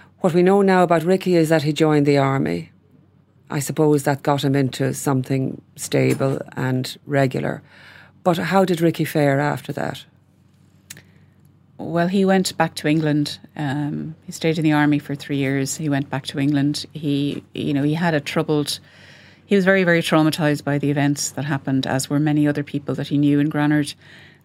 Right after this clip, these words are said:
Speaker 2: And he, um,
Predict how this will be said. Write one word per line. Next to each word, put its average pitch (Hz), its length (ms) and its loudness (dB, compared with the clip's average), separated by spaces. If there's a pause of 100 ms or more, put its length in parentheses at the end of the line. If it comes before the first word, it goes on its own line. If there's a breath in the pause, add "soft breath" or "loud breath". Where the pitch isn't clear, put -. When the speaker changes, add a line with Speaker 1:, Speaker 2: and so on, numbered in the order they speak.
(120)
Speaker 2:
And 143 600 2
he, 135 440 -6 (760)
um, 127 540 -6